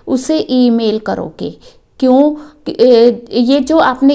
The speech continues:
ईमेल करनी है, पहली बात तो ये मैंडेटरी है, मीन्स करनी करनी है और within नाइंटी minutes after completion of exams करनी है। तो अगर आपकी सबमिशन में कोई डिस्क्रिपेंसी आती है,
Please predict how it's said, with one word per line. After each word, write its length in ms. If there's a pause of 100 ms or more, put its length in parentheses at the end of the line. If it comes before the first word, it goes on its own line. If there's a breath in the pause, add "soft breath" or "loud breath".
ईमेल 360
करनी 360
है, 60
पहली 320
बात 380
तो 60
ये 200
मैंडेटरी 760
है, 200 (260 loud breath)
मीन्स 260
करनी 500
करनी 460
है 180 (240 loud breath)
और 200
within 440
नाइंटी 580
minutes 520
after 420
completion 600
of 20 (120)
exams 460
करनी 480
है। 160 (360 loud breath)
तो 80
अगर 480
आपकी 400
सबमिशन 600
में 220
कोई 140
डिस्क्रिपेंसी 960
आती 380
है, 140